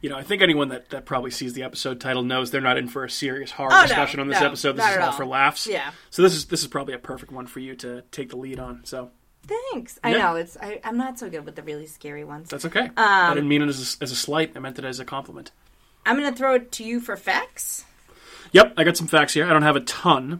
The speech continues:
Speaker 1: but,
Speaker 2: Okay.
Speaker 1: uh, a couple, couple interesting ones that I
Speaker 2: Take
Speaker 1: found.
Speaker 2: it away, Michael.
Speaker 1: Just show's only a couple years old, so there's not a ton of information out there about it. And obviously, the movie is a completely separate thing, and we wanted to talk about the T V show here. So maybe we'll do the movie in, on a later episode. We'll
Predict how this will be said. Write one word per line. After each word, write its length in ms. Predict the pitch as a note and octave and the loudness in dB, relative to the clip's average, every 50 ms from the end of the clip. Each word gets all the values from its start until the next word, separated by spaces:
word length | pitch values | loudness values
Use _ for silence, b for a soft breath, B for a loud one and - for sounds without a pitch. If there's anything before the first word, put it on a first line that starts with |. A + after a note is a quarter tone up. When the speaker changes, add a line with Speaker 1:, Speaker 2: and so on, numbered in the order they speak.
| E3 | -2
Speaker 1:
but, 140 | - - A3+ | -2 0 2
Speaker 2:
Okay. 120 | A3 A3+ - | 4 4 6
Speaker 1:
uh, 140 | C3+ C3 B2+ | 6 6 6
a 40 | |
couple, 240 | B2 - E3+ - - | 6 4 2 2 2
couple 220 | - E3 D3+ C#3+ C#3 | 2 2 4 4 2
interesting 260 | B2+ B2 - B2+ B2+ | 0 0 -4 -6 -4
ones 180 | B2+ B2+ B2 - | -4 -6 -6 -6
that 80 | B2+ C3 | -6 -8
I 40 | B2+ | -6
Speaker 2:
Take 220 | - - C#4 - | 2 4 4 4
Speaker 1:
found. 80 | - C4 | 6 4
Speaker 2:
it 60 | C4 | 4
away, 280 | B3+ B3 B3 B3 B3 B3 | 6 6 6 4 4 4
Michael. 380 | A#3+ B3 B3+ B3+ E4+ G#4+ A#4+ - - | 4 2 2 2 -2 -8 -8 -8 -2
Speaker 1:
Just 160 | - E3+ E3+ | 0 2 4
show's 220 | - G#3 G3+ F3 F3 | 6 6 6 6 6
only 160 | E3 D#3 C#3+ | 4 4 2
a 20 | |
couple 240 | - - C#3+ C#3+ C3 | 2 0 -2 0 0
years 220 | B2+ C3 C3 B2 | -2 -2 0 0
old, 180 | B2 B2+ B2+ B2 | 0 -2 -2 -4
so 60 | C#3 | -4
there's 120 | B2+ C#3 C#3+ | -4 -2 -2
not 80 | C3+ | -2
a 40 | C#3 | -4
ton 200 | - - D3 C3+ | -4 -4 -2 -2
of 60 | B2+ B2+ | -2 -2
information 460 | B2 B2 A#2+ C3+ C3 B2+ - - C3+ | -4 -6 -6 -8 -8 -8 -8 -8 -8
out 120 | B2+ B2 | -8 -6
there 120 | C3+ B2+ A2+ | -6 -8 -8
about 240 | - A#2+ A#2+ A#2 | -6 -4 -2 -2
it. 100 | A#2 A#2 B B B B B B B B | -2 -4 B B B B B B B B
And 100 | B F#3+ | B 10
obviously, 380 | G#3+ G#3 G3 - F3+ E3 D#3+ - | 10 10 10 8 6 6 4 6
the 120 | E3 D#3+ | 2 4
movie 320 | E3 F#3 G3+ G#3 F3+ F#3+ E3+ | 6 6 4 6 10 10 10
is 100 | D#3+ - | 10 10
a 60 | C3 | 2
completely 420 | - C#3 A#2+ - D#3 C#3+ D3 C#3 | -4 -4 -4 -2 -4 -4 -4 -2
separate 380 | A#2+ - - D3+ C#3 - C3 - | -4 0 0 0 0 0 -4 -6
thing, 160 | - C#3 C3 | -4 -4 -2
and 80 | B2+ B2+ | -2 -2
we 40 | C3+ | -2
wanted 240 | C3+ C3+ B2+ B2+ | 0 -2 -2 -2
to 40 | B2 | -2
talk 180 | C3+ C3 B2 B2 | -4 -4 -4 -4
about 140 | B2+ B2+ - | -6 -8 -8
the 80 | B2 | -10
T 180 | - - C3 B2+ | -10 -8 -8 -6
V 140 | - - A#2+ | -6 -6 -6
show 240 | - - B2 A2 | -6 -6 -6 -6
here. 200 | G#2+ B2 - - | -8 -10 -12 -10
So 180 | - - - - - | -10 -10 -10 -10 -4
maybe 240 | D#3 E3 F3 E3+ D#3+ | 0 2 2 4 4
we'll 120 | D3+ D3 | 4 4
do 140 | C3 C#3+ C#3 | 6 4 4
the 100 | B2+ B2 | 4 4
movie 420 | C3 C#3 C#3 C#3 C3 D3 C#3 C3 | 2 4 6 6 6 6 4 2
in, 80 | C3+ C3+ | 2 -4
on 180 | - C#3 B2+ | -6 -8 -6
a 40 | A#2+ | -6
later 280 | A#2+ B2 B2+ A#2+ B2 B2+ | -6 -6 -6 -6 -4 -6
episode. 380 | B2+ B2 - - C#3 B2+ B2 | -6 -6 -6 -6 -4 -4 -4
We'll 120 | B2 C3 | -2 0